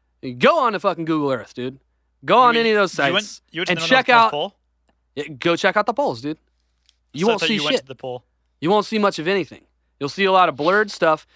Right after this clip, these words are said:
Speaker 1: You'll see a lot of very low res stuff, low res pictures, stuff that's, like, obviously covered up. Like, the rest of the maps are high resolution. Why would these places not be high resolution?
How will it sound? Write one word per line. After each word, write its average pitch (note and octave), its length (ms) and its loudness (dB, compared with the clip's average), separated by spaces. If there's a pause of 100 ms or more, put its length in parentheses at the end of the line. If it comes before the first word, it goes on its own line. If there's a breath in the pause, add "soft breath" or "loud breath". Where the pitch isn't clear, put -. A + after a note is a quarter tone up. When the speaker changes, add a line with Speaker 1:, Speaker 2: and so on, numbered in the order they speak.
(180)
Speaker 1:
You'll D3 100 -4
see E3+ 140 -4
a E3 80 2
lot D3+ 220 4
of C3 180 -4
very E3 400 0
low G3+ 180 0
res F#3+ 260 0
stuff, - 460 -8 (180)
low B2 260 0
res G3 300 0 (180)
pictures, A#2+ 520 -8 (440)
stuff A3 280 -2
that's, A3 160 -2
like, A3 200 0
obviously G#3 400 2
covered G3+ 240 2
up. - 160 -2 (280)
Like, B2+ 100 -6
the C3+ 60 -6
rest F3 220 0
of F3+ 40 -10
the F3 60 0
maps G3 280 2
are F3 60 -2
high F#3+ 140 4
resolution. F3+ 540 -2
Why C#3+ 220 4
would D#3+ 220 -2
these G3 260 -6
places D3+ 420 -4
not E3+ 220 0
be B2+ 100 -12
high A#2 120 -6
resolution? G#2+ 520 -14